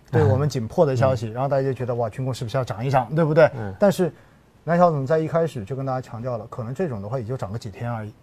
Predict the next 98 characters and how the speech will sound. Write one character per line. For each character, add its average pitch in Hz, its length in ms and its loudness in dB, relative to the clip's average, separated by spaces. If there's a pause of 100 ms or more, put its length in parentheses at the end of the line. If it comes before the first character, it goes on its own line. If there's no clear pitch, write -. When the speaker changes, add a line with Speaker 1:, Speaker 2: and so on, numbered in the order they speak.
(400)
Speaker 1:
然 135 100 -2
后 139 100 2
这 156 100 0
一 147 60 4
波 143 140 2
可 135 100 -4
能 117 80 -6
就 139 80 0
过 196 220 8
去 156 100 0
了， 127 160 0
对 175 140 4
不 156 140 2
对？ 147 200 8 (120)
它， 160 160 2 (200)
它 - 120 4
的 - 100 4
这 185 80 2
个 165 80 2
影 135 240 0
响， - 160 6 (460)
Speaker 2:
嗯。 110 80 -6
Speaker 1:
这， 101 100 -2
Speaker 2:
嗯。 95 40 -6 (100)
Speaker 1:
我 170 120 4
又 220 80 8
想 185 220 4
起 139 140 -4
上 196 120 4
次， 170 40 2
Speaker 2:
过 123 100 8
往 90 100 6
的 90 80 2
情 - 160 -2
况 104 200 4
嘛。 95 80 0 (180)
Speaker 1:
呃， 180 160 12
对， 180 300 10
是， - 120 -8
我 160 120 2
又 208 40 6
想 185 220 2
起 - 20 -2
上 185 160 4
次 160 140 -4
的 147 100 0
话， 147 300 4 (240)
呃， 127 260 -2
我 123 140 -4
们 131 80 -2
跟 160 180 -2
葛 135 160 -4
晨， 120 300 -10
约 156 140 -2
葛 117 120 -4
晨 110 200 -8
过 151 100 0
来 131 80 0
聊 120 160 -2
医 151 160 -4
药， 175 240 4
Speaker 2:
嗯。 - 60 -20 (280)
Speaker 1:
当 180 160 6
时 165 60 2
他 180 100 2
就 175 80 4
说 160 140 -2
过 151 100 -2
一 131 60 -4
句 151 80 -4
话， 143 160 0
说 151 160 0
消 175 220 4
息 139 120 -6
只 110 140 -8
能 107 100 -8
制 139 140 -6
造 131 100 0
波 135 200 -2
动， 135 120 -4 (100)
嗯， 160 200 -2
你 123 180 -10
长 170 200 -8
久 160 100 -2
的 127 80 -4
增 233 220 0
长， 202 100 2
Speaker 2:
啊。 - 80 -14
Speaker 1:
增 254 180 0
长 139 160 0
还 - 160 -8
是 202 140 -4
得 110 80 -6
看 160 160 -4
内 226 140 2
生 123 180 -4
逻 95 140 -8
辑， 107 120 -12